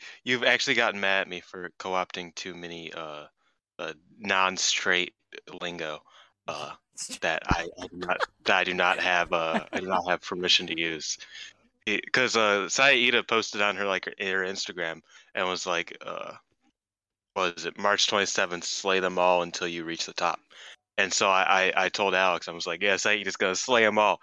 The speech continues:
Speaker 1: And he's like, "Don't start saying slay. Please don't do that. Please stop. Please." And I was like, "It's, it's her catchphrase." Oh, wow! So, Sa-,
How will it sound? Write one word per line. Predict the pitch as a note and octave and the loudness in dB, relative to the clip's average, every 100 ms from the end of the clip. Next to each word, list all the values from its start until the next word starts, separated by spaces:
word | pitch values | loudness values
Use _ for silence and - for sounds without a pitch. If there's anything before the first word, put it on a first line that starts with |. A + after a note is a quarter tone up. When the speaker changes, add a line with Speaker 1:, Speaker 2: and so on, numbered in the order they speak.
| - - | -8 -10
Speaker 1:
And | G#2+ | -4
he's | G#2+ G2+ | -2 -2
like, | G2 | -2
"Don't | A2 | -2
start | G#2 F2 | -2 -4
saying | - E2 | -6 -8
slay. | - F#2 - _ _ - | -8 -10 -12 _ _ -8
Please | G2+ - | -4 -4
don't | E2+ | -6
do | - F2 | -8 -10
that. | D#2+ _ - | -12 _ -8
Please | G2 E2+ | -6 -4
stop. | - E2+ - _ - | -4 -4 -6 _ -18
Please." | - E2+ D2+ - | -12 -10 -10 -10
And | G#2+ | -6
I | F#2 | -4
was | F2+ | -2
like, | F#2 | -4
"It's, | F2 - | -6 -6
it's | G2 - | -6 -4
her | G2 | -6
catchphrase." | - A#2+ D#3 - G1+ - - _ _ _ _ _ _ _ _ _ B2+ | -2 -2 -2 -2 -6 -8 -14 _ _ _ _ _ _ _ _ _ 4
Oh, | C#3 | 6
wow! | D3 C#3 | 8 8
So, | G2 G#2+ G2+ | 6 0 -2
Sa-, | - | -2